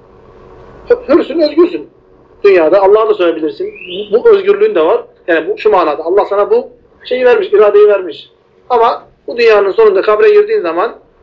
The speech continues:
bunun da bir neyi var? Bedeli var. Karşılığı var. Ödeyeceğin bir karşılığı, bedeli var. Ahmak olan insan, e, aklı başında olmayan insan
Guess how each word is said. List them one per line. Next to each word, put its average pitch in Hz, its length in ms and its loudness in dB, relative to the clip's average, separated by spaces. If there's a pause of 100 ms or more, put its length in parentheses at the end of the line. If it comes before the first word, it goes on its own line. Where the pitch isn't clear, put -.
(320)
bunun 208 200 4
da 196 80 2
bir 202 80 6
neyi 214 180 4
var? 226 280 -4 (380)
Bedeli 190 320 0
var. 131 320 -8 (180)
Karşılığı 170 440 -2
var. 185 180 0
Ödeyeceğin 170 600 -2 (400)
bir 196 160 2
karşılığı, 175 540 0
bedeli 170 260 2
var. 175 240 -4 (520)
Ahmak 233 340 -2
olan 208 160 4
insan, 190 380 -6 (840)
e, 185 400 -2
aklı 226 280 0
başında 220 340 0
olmayan 208 300 0
insan 185 380 -4